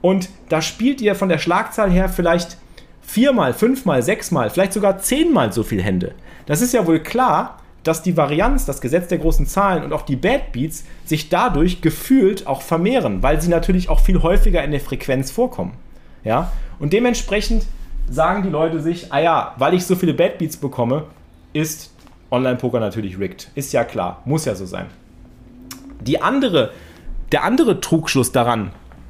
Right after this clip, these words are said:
zu sagen, Online-Poker ist rigged. Überlegt euch mal Folgendes. Nehmt PokerStars als Beispiel. Warum sollte eine Plattform wie PokerStars oder generell eine Poker-Plattform sein Spiel riggen?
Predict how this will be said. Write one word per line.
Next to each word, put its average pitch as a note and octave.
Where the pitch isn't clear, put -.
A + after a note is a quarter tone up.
zu C3+
sagen, C#3+
Online-Poker D3+
ist B2
rigged. -
Überlegt D#3
euch E3+
mal E3
Folgendes. E3+
Nehmt B2+
PokerStars B2+
als A#2
Beispiel. C3
Warum G3+
sollte E3
eine C#3+
Plattform F#3
wie D#3+
PokerStars D3+
oder B2+
generell D3+
eine B2
Poker-Plattform A#2
sein D3+
Spiel G3+
riggen? C3